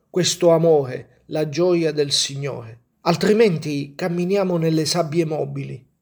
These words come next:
le sabbie mobili dei rancori, dell'odio, della violenza, di tutto ciò che ci allontana, il peccato, tutto ciò che ci separa. E invece, fratelli e sorelle,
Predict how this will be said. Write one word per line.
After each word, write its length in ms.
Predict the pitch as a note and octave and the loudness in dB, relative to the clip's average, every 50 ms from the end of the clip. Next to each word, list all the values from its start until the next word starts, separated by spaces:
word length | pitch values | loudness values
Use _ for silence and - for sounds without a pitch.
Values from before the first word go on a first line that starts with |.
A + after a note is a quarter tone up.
| _ _ - | _ _ 0
le 120 | - F3+ | 0 2
sabbie 340 | - - G3+ F#3+ F3+ G#3+ G3 | 4 4 2 2 4 4 4
mobili 440 | G3 G#3+ A3 G3+ F3+ G3 F3+ F3 F3 | 6 4 4 4 4 2 2 2 0
dei 260 | D#3 E3 E3 E3 D#3 | 2 2 2 2 0
rancori, 840 | D3+ D#3+ E3 E3 D#3+ D3+ - D#3 E3+ E3 D3 C#3 C3+ A#2+ B2 B2+ C3+ | 0 0 -2 -2 -2 -4 -2 2 2 4 4 2 0 -6 -8 -10 -8
dell'odio, 1000 | C#3 D#3 D#3+ D#3+ D#3 D#3+ E3+ F3 F3 E3 D#3 C#3+ C#3+ C3+ C3+ C3+ B2+ A#2+ - _ _ _ _ | -4 -4 -2 -2 0 2 4 6 6 6 4 4 2 -2 -6 -6 -6 -8 -14 _ _ _ _
della 320 | F3 F3+ F#3+ F#3+ G3 F#3+ | 0 2 4 6 6 4
violenza, 1040 | D#3+ E3+ F3+ F3 E3+ E3 D#3 D#3+ E3+ E3+ E3 D#3 D3 C#3+ C#3+ - - D3 C#3+ C#3+ D3 | 4 4 4 4 4 4 2 4 4 2 2 0 -4 -6 -8 -6 -6 -4 -4 -6 -6
di 160 | E3 G#3 G#3 | -6 -8 -8
tutto 380 | - C#4 C#4 C4+ - C4+ B3 B3 | -4 -6 -6 -4 -2 -4 -4 -2
ciò 260 | - C4+ C4 A#3 A#3+ | 0 0 0 0 2
che 420 | - A3+ A3+ G#3+ G3 F#3+ - - - - _ _ _ _ | 4 6 8 8 8 6 4 -2 -8 -18 _ _ _ _
ci 140 | - - A3+ | -8 0 0
allontana, 680 | A3+ A3 A3 G#3+ G#3 G#3 G3+ F#3+ G3 F#3+ F3+ D#3+ F3 F#3+ | 2 2 4 4 4 2 2 0 -2 -2 0 0 2 0
il 200 | G3 G3+ F#3+ - | 0 0 -2 -4
peccato, 1120 | - G#3+ G3+ G3+ - - - G3 F#3 E3+ D3 C#3+ C#3 - C#3+ D3 C#3 B2+ C3+ _ _ _ | -2 -2 -2 -4 -8 -6 -4 -2 0 0 0 -2 -4 -6 -6 -6 -6 -6 -10 _ _ _
tutto 280 | - - A3 G#3+ A#3 A3+ | -10 -10 -4 0 0 0
ciò 180 | - - B3 B3 | 2 0 -2 2
che 160 | - F#3+ F#3 | 2 0 0
ci 200 | F#3+ - A3 G#3+ | 0 -2 -2 0
separa. 840 | - - G#3+ F#3+ G3 G#3 G3+ F#3 D#3+ C#3+ C3+ C3 C#3 C3+ B2 - _ _ _ - - _ | 2 2 2 2 2 2 0 2 2 0 -2 -4 -4 -6 -6 -8 _ _ _ -20 -20 _
E 120 | - E3 E3 | -2 0 0
invece, 560 | E3 F3 F#3 A3 G#3 G#3 E3+ D#3 D3+ D3 C#3 | 2 6 6 6 6 6 0 2 2 2 2
fratelli 420 | - D#3+ D#3 C#3 - F3+ E3+ D#3 | 0 -4 -4 -2 -2 -2 -2 -2
e 60 | D3+ | -4
sorelle, 600 | C#3+ - - E3+ D#3+ D3+ D#3 C#3+ C3 C3 C#3 C3 | -4 -4 -4 -4 -2 0 0 0 0 -2 -8 -8